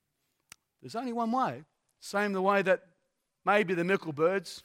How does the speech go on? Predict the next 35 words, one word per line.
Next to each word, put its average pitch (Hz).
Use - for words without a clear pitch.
well, 156
they 165
got 160
let 156
out, 151
but 156
someone 170
got 151
a 151
lot 165
of 156
gold 147
by 139
a 131
lie. 135
It's -
only 147
by 139
a -
lie. 143
You 202
see, 226
evil 202
is 190
simply 226
the 185
absence 185
of 160
good 226
in 156
the 170
same 214
way 185
that 165
cold 160